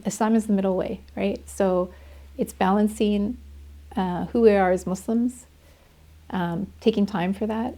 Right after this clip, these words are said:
and then again, making sure that we are living our lives as Muslims when we go out into our day-to-day lives, um, and not at the expense of it,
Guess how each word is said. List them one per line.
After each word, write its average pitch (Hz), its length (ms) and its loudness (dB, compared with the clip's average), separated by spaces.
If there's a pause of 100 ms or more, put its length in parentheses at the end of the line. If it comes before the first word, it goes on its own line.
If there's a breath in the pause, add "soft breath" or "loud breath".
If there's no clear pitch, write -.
and 196 160 4
then 185 320 0
again, 180 320 2
making 180 280 -2
sure 175 220 -2
that 175 200 -2
we 175 200 0
are 170 240 -2
living 180 280 0
our 175 120 -2
lives 175 260 -2
as 226 140 -6
Muslims 190 440 -4
when 180 100 0
we 180 80 0
go 175 240 2
out 175 180 -2
into - 300 -6
our 170 120 -2
day-to-day 185 420 -4
lives, - 420 -8 (560 soft breath)
um, 180 240 0
and 196 140 6
not 202 280 4 (100)
at 196 120 0
the 190 60 8
expense 175 500 0
of 170 100 -4
it, - 200 -8